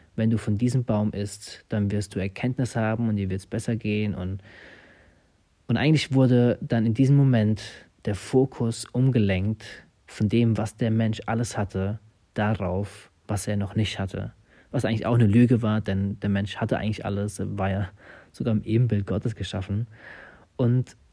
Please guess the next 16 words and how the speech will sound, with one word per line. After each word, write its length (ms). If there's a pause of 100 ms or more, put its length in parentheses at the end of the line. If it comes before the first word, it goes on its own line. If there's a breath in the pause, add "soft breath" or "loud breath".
(400)
das 200
ist 100
eigentlich 240
genau 260
das, 400
was 300
wir 240
auch 200
heute 220
immer 200
wieder 200
sehen, 460 (400 loud breath)
wo 600 (320)
es 100
immer 200
Le-, 200